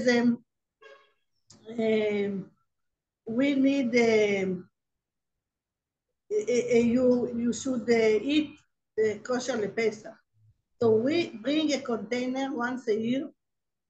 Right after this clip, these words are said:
for all, for matzahs and wine. So we have wine for the whole year. We have many products for Pesach.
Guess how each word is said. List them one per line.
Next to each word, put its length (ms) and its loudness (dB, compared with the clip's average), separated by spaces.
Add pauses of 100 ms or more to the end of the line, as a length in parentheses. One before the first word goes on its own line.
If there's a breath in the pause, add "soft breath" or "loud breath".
(240)
for 120 -4
all, 520 -2
for 180 -4
matzahs 680 0 (120)
and 320 -14 (640)
wine. 400 4
So 200 -4
we 160 0
have 180 -2
wine 300 -4
for 340 -8
the 120 -2
whole 220 -2
year. 400 0 (760)
We 180 2
have 340 0 (760)
many 400 2
products 560 2
for 220 -10
Pesach. 440 4